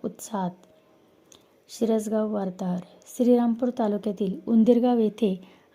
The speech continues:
आषाढी अमावस्या दिनी गुरुवारी सालाबादप्रमाणे श्री महालक्ष्मी यात्रा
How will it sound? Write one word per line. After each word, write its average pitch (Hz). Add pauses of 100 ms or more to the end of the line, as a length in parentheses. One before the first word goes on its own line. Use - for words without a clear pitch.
आषाढी 233
अमावस्या 214
दिनी 208 (520)
गुरुवारी 220
सालाबादप्रमाणे 214 (340)
श्री 240
महालक्ष्मी 233
यात्रा 196